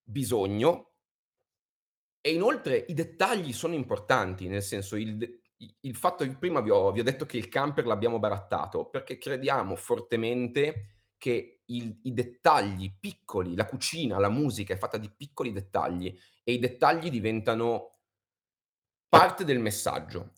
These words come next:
E, e il messaggio è proprio questo, che noi questa cosa la stiamo facendo fuori dal profitto, che vuol dire farla senza rete. Vuol dire che noi potevamo perderci un sacco di soldi, potevamo farci del male,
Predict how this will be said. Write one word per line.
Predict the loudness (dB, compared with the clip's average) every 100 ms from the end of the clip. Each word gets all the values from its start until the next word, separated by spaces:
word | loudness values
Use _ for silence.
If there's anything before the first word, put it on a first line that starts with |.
| _
E, | 2 4 2 0 -4 -4
e | 0
il | 2
messaggio | 2 2 4 4 6 4
è |
proprio | 4 -2 -2 0
questo, | 2 2 -2
che | -4
noi | -4 -4
questa | -6 -6
cosa | -2 2
la | 2
stiamo | 0 -4
facendo | -6 -4 -2 0 2 0 0 -12 _ _
fuori | -16 6 10 10 10
dal | 2 0
profitto, | -4 -6 -8 -2 -2 -2 -4
che | -2
vuol | 0
dire | 0 0 4
farla | 4 4 2
senza | 0 0 0
rete. | 0 0 -4 -6 _ _ _ _ -4
Vuol | -2
dire | 0 4 6 6
che | 4 0 2 2 2
noi | -2
potevamo | -4 0 2 2
perderci | 2 -2 -2 -6 -6 -4
un | -4
sacco | -2 -4 -2 -4
di |
soldi, | -2 4 4 4 -2
potevamo | -8 -6 -4
farci | -4 -4 -4
del | -2
male, | 0 0 2 0 -2